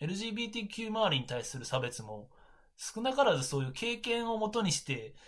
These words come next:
積み重ねてきたものだったりするのかなとかいろいろ思うと、なんかもう頭がぐるぐる回ってきてわけわかんなくなっちゃうみたいな。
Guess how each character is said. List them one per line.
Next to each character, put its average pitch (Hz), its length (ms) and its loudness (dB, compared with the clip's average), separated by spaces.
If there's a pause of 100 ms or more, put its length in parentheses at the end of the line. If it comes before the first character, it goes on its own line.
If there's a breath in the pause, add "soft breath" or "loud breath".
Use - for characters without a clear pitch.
(140 loud breath)
積 151 200 2
み - 20 0
重 156 220 4
ね 147 80 4
て 131 120 -2
き - 60 -10
た 120 140 -2
も 123 100 -2
の 131 100 0
だ 120 80 2
っ - 80 -10
た 117 80 -2
り 110 60 -4
す - 140 -4
る 131 80 0
の 131 100 2
か 113 140 -4
な 127 320 6
と - 80 -6
か 117 80 0
い 131 80 0
ろ 151 80 2
い - 20 2
ろ 156 220 -2
思 170 240 2
う 135 100 -2
と、 127 420 0 (460 loud breath)
な 143 120 2
ん - 20 -4
か 135 100 2
も 120 120 2
う - 20 4
頭 131 240 6
が 117 80 0
ぐ 139 160 4
る 143 80 2
ぐ 127 60 -2
る 98 60 0
回 151 300 4
っ - 60 -2
て - 80 -2
き - 100 -4
て 139 80 2
わ 127 160 8
け 151 100 2
わ 131 80 4
か - 180 2
ん 139 60 2
な 143 80 6
く 127 100 -2
な 113 80 0
っ - 100 -10
ち - 120 -4
ゃ 110 40 -2
う 104 40 -8
み 104 80 -12
た 104 140 -8
い 98 60 -12
な。 101 240 -10